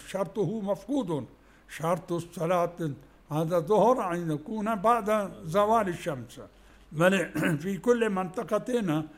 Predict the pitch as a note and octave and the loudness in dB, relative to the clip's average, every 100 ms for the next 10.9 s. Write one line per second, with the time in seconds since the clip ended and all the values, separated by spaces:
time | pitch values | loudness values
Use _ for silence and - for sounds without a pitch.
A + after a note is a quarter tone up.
0 | - D#3+ D#3 F#3 A3 D#3 F3 F3 D#3+ D3+ | -12 -4 -2 0 -2 -2 -4 -4 -6 -2
1 | G3+ G#3 F3+ E3 D3+ C#3 D3+ C3 A#2+ C3 | -2 -2 -4 -2 -4 -2 -6 -6 -10 -12
2 | A2 - _ _ - - - - D#3+ D#3 | -14 -18 _ _ -20 -20 -12 -2 0 0
3 | C#3 - D#3+ C#3+ F#3 E3+ F#3 E3+ A#3 B3+ | -4 -2 0 2 0 2 2 4 6 4
4 | - A#3+ G#3 C3+ B2+ - - - D3+ F#3 | 6 8 8 4 -4 -16 -20 -10 -8 -6
5 | G#3 F#3 F3+ F3+ G3+ C#4 C4 B3 B3 C4 | -6 -2 -2 2 4 6 6 4 2 -4
6 | - A3 A#3+ B3 A3+ - - _ F3 D#3 | 2 4 6 6 4 -4 -18 _ -10 -6
7 | A3 A3+ A3+ A3+ - A3 A3 A3 F#3 G#3 | -4 -4 0 0 2 2 2 2 -2 -4
8 | C#3+ B2+ A#2+ - - - _ C#3+ D3+ D#3+ | -4 -4 -10 -16 -20 -20 _ -4 -2 -2
9 | F3 E3 G#3 B3 A#3 A#3+ B3+ A#3 F3+ E3+ | -2 0 2 2 2 4 4 6 2 -4
10 | - - - D#3+ F#3 G#3+ B3 A#3 F#3 | -12 -20 -8 -2 0 2 2 2 -2